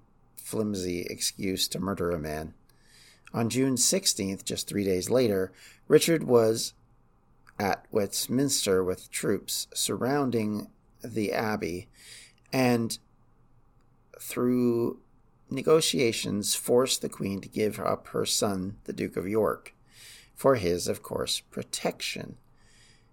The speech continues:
This closed the loop on the last option for the Woodvilles to seize power back.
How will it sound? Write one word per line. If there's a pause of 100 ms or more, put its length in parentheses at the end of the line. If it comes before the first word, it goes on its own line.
(400)
This
closed
the
loop
on
the
last
option
for
the
Woodvilles
to
seize
power
back.